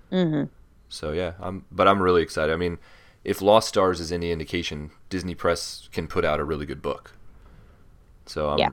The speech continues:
Speaker 2: I'm really excited about this one. And it's coming out fast, you know, it's, it's this year. It's not like they announced it and it's like, "Coming two thousand seventeen." I mean, it's coming not that, that long away.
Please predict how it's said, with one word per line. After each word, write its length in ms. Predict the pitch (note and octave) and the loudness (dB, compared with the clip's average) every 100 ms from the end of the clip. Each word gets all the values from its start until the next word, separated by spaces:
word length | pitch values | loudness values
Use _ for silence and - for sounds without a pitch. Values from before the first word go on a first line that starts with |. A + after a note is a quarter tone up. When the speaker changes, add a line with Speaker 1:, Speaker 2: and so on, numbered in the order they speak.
| - | -4
Speaker 2:
I'm 180 | E2 D#2+ | -8 -4
really 200 | D#2+ D2+ | -4 -4
excited 340 | - A#1+ B1 | -6 -6 -6
about 180 | B1 - | -8 -12
this 160 | - - | -12 -16
one. 120 | - - - - - - - | -18 -20 -20 -20 -18 -18 -8
And 120 | F#2+ A2 | -4 -2
it's 120 | - | -2
coming 180 | A#2+ G#2+ | 0 2
out 140 | E2+ | 2
fast, 420 | - G#2+ - - | 0 0 -2 -8
you 60 | D#2 | -6
know, 120 | D#2 | -4
it's, 360 | E2 - - - | -4 -8 -12 -12
it's 200 | E2+ - | -12 -8
this 220 | F2+ - | -6 -4
year. 160 | F#2 E2+ | -4 -6
It's 180 | - G2 | -4 0
not 140 | F2 | 2
like 140 | F2 | 2
they 80 | E2+ | 0
announced 380 | D#2+ D#2+ E2+ - | 0 0 -2 -4
it 40 | |
and 100 | D2 | -6
it's 80 | D#2 | -6
like, 120 | D#2 - - | -8 -8 -8
"Coming 280 | D3+ D3 - | -4 -2 -4
two 100 | A2 | -2
thousand 300 | A#2 A2 A2 | -2 -2 -4
seventeen." 440 | G#2+ G#2 - - | -6 -6 -8 -10
I 40 | D2+ | -8
mean, 100 | D2+ | -10
it's 160 | - | -12
coming 420 | - A2 E2+ D#2 - - - | -6 -4 -4 -8 -14 -20 -14
not 180 | - F2 | -10 -8
that, 180 | G#2 - - - | -6 -8 -12 -10
that 160 | F2+ F2 | -8 -6
long 200 | F#2+ F2+ | -6 -4
away. 180 | G2+ | -6